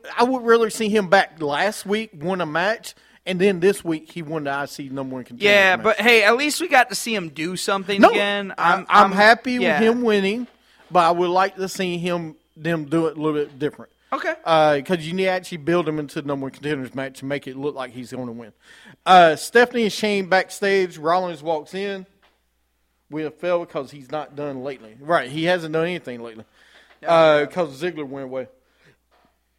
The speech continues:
Speaker 1: Uh,
Speaker 2: Sure.
Speaker 1: Stephanie and Shane backstage. Seth Rollins walks in. Rollins has a new talk show called The Rollins Report, which is great. Uh,
Speaker 2: Stupid.
Speaker 1: why didn't he name it? And I'll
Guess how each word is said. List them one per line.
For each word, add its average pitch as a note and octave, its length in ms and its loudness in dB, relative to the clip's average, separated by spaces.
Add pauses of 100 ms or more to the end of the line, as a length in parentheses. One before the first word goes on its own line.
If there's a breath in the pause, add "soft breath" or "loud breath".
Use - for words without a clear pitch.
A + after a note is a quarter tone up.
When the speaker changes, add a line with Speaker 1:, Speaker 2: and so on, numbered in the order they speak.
(480)
Speaker 1:
Uh, E3+ 480 4
Speaker 2:
Sure. - 200 -16
Speaker 1:
Stephanie G3+ 440 0
and E3+ 200 -6 (120)
Shane F3+ 440 -4
backstage. D#3+ 680 -4 (1700)
Seth G#3 320 2
Rollins F#3+ 440 2
walks F3 300 4
in. F#3 240 -2
Rollins F3+ 380 0
has F3 180 0
a D#3 40 -4
new F#3 240 -2
talk A3 400 4
show F3 280 2
called D#3+ 420 2
The C#3+ 120 0
Rollins D3 500 -4
Report, D3 380 -4
which B2+ 300 -12
is G#2+ 100 -20
great. C#3 420 -8 (480 soft breath)
Uh, C#3+ 580 2
Speaker 2:
Stupid. C3+ 480 -12
Speaker 1:
why C4 340 10
didn't A3 340 6
he A3 240 0
name F#3+ 340 2
it? F#3+ 140 0
And D#3+ 120 0
I'll D#3 280 4